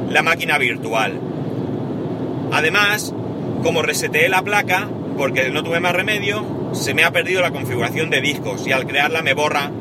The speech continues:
los discos. Con lo cual, segunda parte, he perdido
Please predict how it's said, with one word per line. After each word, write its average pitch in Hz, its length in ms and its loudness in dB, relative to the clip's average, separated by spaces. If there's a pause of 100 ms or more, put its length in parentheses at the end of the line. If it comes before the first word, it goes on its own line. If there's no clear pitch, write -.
(140)
los 117 200 0
discos. 95 440 -2 (460)
Con 240 100 6
lo 220 120 4
cual, 208 280 0 (600)
segunda 165 420 2
parte, 117 340 -2 (1160)
he 170 140 4
perdido 185 580 2